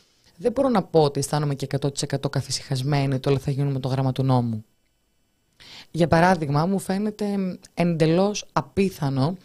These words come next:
το σενάριο, σε περίπτωση που υπάρχουν ευθύνες, ε, στις ελληνικές αρχές και σε περίπτωση που αν αρχίσουν να βγαίνουν νέα στοιχεία, θα κάψουν,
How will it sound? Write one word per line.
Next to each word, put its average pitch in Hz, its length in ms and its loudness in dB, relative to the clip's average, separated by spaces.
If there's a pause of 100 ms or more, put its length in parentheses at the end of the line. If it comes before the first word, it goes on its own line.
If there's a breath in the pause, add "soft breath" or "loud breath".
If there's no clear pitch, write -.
(380 soft breath)
το 175 100 0
σενάριο, 151 840 2 (260)
σε - 160 0
περίπτωση 175 460 0
που - 120 -2
υπάρχουν 165 580 0
ευθύνες, 131 760 -2
ε, 127 720 -2 (480 soft breath)
στις - 220 -4
ελληνικές 147 420 0
αρχές 127 580 -4
και - 100 -6
σε 165 100 -2
περίπτωση 151 420 -2
που 151 200 -2
αν 160 200 0 (360 loud breath)
αρχίσουν 190 420 -2
να 180 120 -2
βγαίνουν 151 640 -2
νέα 160 300 0
στοιχεία, 143 480 -2 (400 soft breath)
θα - 240 -4
κάψουν, 135 680 0